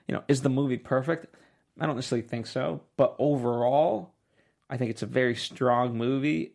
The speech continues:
And so it, it, basically what I'm saying is it's not just a launch vehicle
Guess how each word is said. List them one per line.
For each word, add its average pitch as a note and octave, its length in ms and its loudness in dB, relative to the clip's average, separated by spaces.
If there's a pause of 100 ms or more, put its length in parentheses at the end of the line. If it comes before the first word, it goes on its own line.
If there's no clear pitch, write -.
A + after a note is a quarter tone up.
And A2+ 420 0 (420)
so A#2+ 440 -4 (400)
it, - 180 -8
it, C3 220 -6
basically D3+ 320 -2
what C3+ 120 -4
I'm B2 60 -6
saying B2 240 -6
is A2+ 120 -10
it's - 200 -10
not B2+ 140 -2
just - 140 -10
a A#2+ 60 -4
launch A#2 320 -4
vehicle A2+ 500 -6